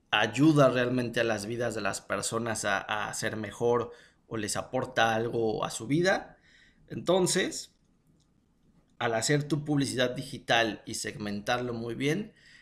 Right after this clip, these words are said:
te hará crecer más rápido, sin duda, siempre y cuando cumplas estos lineamientos, ¿no? Que tu producto sea muy bueno, que tenga, eh, buena calidad,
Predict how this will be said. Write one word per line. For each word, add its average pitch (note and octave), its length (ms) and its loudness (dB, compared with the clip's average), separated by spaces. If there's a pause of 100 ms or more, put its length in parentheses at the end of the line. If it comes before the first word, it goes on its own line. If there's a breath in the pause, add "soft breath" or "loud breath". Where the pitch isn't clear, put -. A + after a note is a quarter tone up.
(180 loud breath)
te B2+ 100 0
hará C3+ 200 4
crecer C#3 380 2
más B2 300 2
rápido, E3+ 640 0 (280)
sin A2+ 260 -4
duda, F#3 440 2 (1500)
siempre C#3+ 360 0
y D3 40 0
cuando D#3 380 2
cumplas C3 400 -2
estos - 300 -4
lineamientos, B2+ 600 -2
¿no? C#3 160 -4
Que - 100 -10
tu - 140 -14
producto A2+ 400 -4
sea A2+ 140 -4
muy A2+ 180 -4
bueno, D#3 580 2 (480 loud breath)
que A2 460 0
tenga, A#2 880 0
eh, A2+ 240 -4
buena A#2 300 -4
calidad, D3+ 800 0